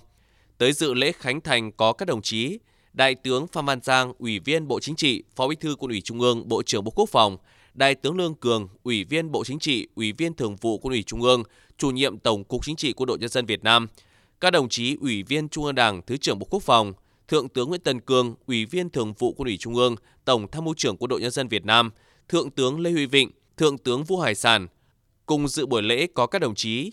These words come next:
Trung tướng Nguyễn Văn Gấu, Ủy viên Trung ương Đảng, Phó Chủ nhiệm Tổng cục Chính trị Quân đội Nhân dân Việt Nam,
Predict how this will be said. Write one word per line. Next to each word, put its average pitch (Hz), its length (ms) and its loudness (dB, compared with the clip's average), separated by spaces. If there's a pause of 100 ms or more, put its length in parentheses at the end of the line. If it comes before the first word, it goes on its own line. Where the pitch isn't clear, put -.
(160)
Trung 151 200 -2
tướng 135 200 0
Nguyễn 185 160 -2
Văn 135 120 -4
Gấu, 123 400 0
Ủy 113 220 -4
viên 160 240 -2
Trung 156 160 -8
ương 151 100 -6
Đảng, 107 260 2
Phó 147 160 -6
Chủ 185 100 -6
nhiệm 123 240 -2
Tổng 98 240 -2
cục - 180 -10
Chính 143 120 -8
trị 147 160 -4
Quân 120 120 -4
đội 98 120 -2
Nhân 113 120 -4
dân 117 160 -4
Việt 98 180 -4
Nam, 113 260 4